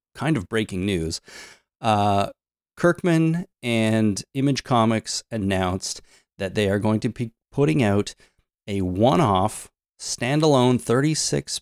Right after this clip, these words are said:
page special focused on everybody's favorite villain, Negan,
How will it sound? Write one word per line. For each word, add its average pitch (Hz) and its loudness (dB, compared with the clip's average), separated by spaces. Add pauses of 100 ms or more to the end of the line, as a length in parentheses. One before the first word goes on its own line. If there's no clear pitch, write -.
(160)
page 123 -2
special 95 -4 (320)
focused - -2 (100)
on 107 0
everybody's 135 2
favorite 98 0 (100)
villain, 98 0
Negan, 113 2